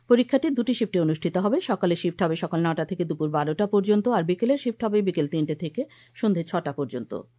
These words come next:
প্রধানমন্ত্রী নরেন্দ্র মোদী আগামী পঁচিশে জানুয়ারি রবিবার সকাল এগারোটায় আকাশবাণীর মন কি বাত অনুষ্ঠানে দেশ বিদেশের জনগণের সঙ্গে মত বিনিময় করবেন। এটি হবে মন কি বাতের একশো তিরিশতম পর্ব।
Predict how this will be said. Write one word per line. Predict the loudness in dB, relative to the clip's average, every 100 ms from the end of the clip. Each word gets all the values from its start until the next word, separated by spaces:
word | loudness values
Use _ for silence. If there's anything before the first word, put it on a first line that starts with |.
| _ _ _ _ _ 2
প্রধানমন্ত্রী | 4 6 6 6 6
নরেন্দ্র | 6 6 4 4
মোদী | 2 2 2
আগামী | 2 2
পঁচিশে | 4 2 2 -2
জানুয়ারি | 2 2 2 4
রবিবার | 4 4 2 2
সকাল | 0 0 0
এগারোটায় | 2 0 0 0 -2
আকাশবাণীর | 0 0 0 2
মন | 2 0
কি | 0
বাত | 0 2
অনুষ্ঠানে | 0 0 -2 0
দেশ | 0 0
বিদেশের | -2 -2 -2
জনগণের | 0 0 0 0 -2
সঙ্গে | -2 -2
মত | 0 0
বিনিময় | 0 0 0 -2
করবেন। | -2 -2 -2 -6 -10 -20 -6
এটি | 0 2
হবে | 2 2
মন | 2 0
কি | 0
বাতের | 2 2 2
একশো | 0 -2
তিরিশতম | -2 -2 -2 0 0
পর্ব। | 2 0 0